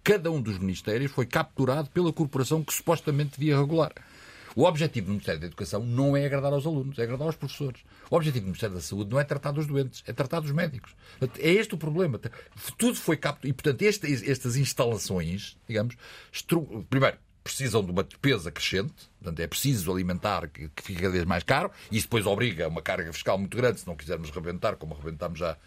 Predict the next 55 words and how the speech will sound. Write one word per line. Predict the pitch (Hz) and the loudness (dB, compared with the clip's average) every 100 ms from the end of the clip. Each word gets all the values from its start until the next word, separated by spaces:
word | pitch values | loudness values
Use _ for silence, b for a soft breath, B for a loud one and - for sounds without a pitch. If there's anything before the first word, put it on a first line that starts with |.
| b | b
três | - 92 87 | -6 -2 -2
vezes | 80 87 80 | -2 -2 -4
desde | 87 82 | -6 -6
o | |
vinte | 82 | -8
e | 80 | -6
cinco | 85 | -4
de | |
Abril, | 92 92 78 B B | 0 -2 -4 B B
eh, | - 73 | -8 -4
financeiramente, | 90 87 - 92 95 95 85 - | 0 2 4 4 4 2 0 -4
e | 78 | -8
pedir | - 78 82 | -6 -6 -4
ajuda | 82 85 | -4 -4
ao | 78 | -6
exterior, | - 113 147 180 B B B B B | -4 -2 -2 -6 B B B B B
e | 113 | -8
portanto | 104 110 90 | -2 0 0
premissa | - 107 98 98 | 0 0 2 2
dos | 76 | 2
impostos, | 117 143 214 - | 2 4 2 0
que | - | -4
estrangulam | - 113 101 107 98 | 0 0 2 2 4
a | 98 | 4
economia, | 107 104 113 104 | 2 0 2 0
que | - | -2
não | 85 | -6
consegue | 87 92 | -6 -6
desenvolver-se, | 85 101 131 151 220 B B B B B - | -4 2 4 4 0 B B B B B 0
E, | 165 185 | 2 6
além | 180 196 190 | 6 6 4
disso, | 202 196 - 202 - - 123 120 117 - | 2 0 -2 -4 -8 -10 -8 -8 -6 -2
subverte | - 220 143 123 196 214 196 | 2 2 4 6 6 4 0
o | |
interesse | 180 160 196 196 | 0 4 4 4
da | 190 | 0
própria, | 180 170 165 160 135 104 - - | 2 2 2 2 0 -6 -14 -12
do | 120 147 | -2 2
próprio | 160 147 151 | 2 2 2
Ministério. | 147 139 214 202 | 2 2 2 2
Quer | 143 | 2
dizer, | 127 | 2
o | |
objetivo | 127 127 160 143 | 2 2 2 4
não | 170 165 | 4 6
é | 220 | 2
ter | - 135 | 2 0
bons | 101 107 98 | 0 -2 -2
alunos, | 98 113 165 | -2 -2 -4
é | 165 | -6
ocupar | 139 127 - 185 | -4 -4 0 0
professores. | 196 175 - 185 160 | 0 -4 -2 -2 0
Durante | 120 127 123 | -2 -2 0
muito | 156 | -2
tempo | - - | -2 -6